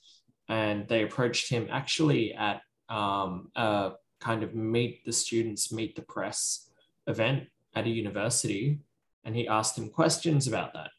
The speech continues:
asked him questions about, um, him using his authority to, um, approve Airbnb and approve stays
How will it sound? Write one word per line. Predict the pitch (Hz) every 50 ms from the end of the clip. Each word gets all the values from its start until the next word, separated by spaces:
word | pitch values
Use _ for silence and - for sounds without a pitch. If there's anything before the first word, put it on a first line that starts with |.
| _ _
asked | - 104 95 - - -
him | - 104
questions | - - 87 - - - 85 87 101 -
about, | 117 - 95 98 95 95 92 87 85
um, | - 101 101 98 98 95 92 92 - _ _ - _ - - - _ _ _ -
him | - 139 123 120 117 110 101
using | 110 117 123 135 131 - 131 123 117 117
his | 123 120 117 123
authority | 113 107 110 - - 113 113 120 120 117 107 101 120 147 147 - - _ - - - _ _ _ _ -
to, | - - 135 127 123 123 120 117 117 113 110 104 - - -
um, | 113 107 107 104 101 98 95 92 92 _ _ _ _ _ _ _ _ _ _ _ _ -
approve | 135 123 - - - - 147 143 143 135 135 127 123 113 - - - - _ _ _ _ _ _ _ _ _ -
Airbnb | 113 110 117 117 - 127 117 110 104 104 98 107 101 104 135 156 151
and | 113 117
approve | 117 - - 127 120 113 -
stays | - - - - 101 95 107 127 143 170 180 - - - - -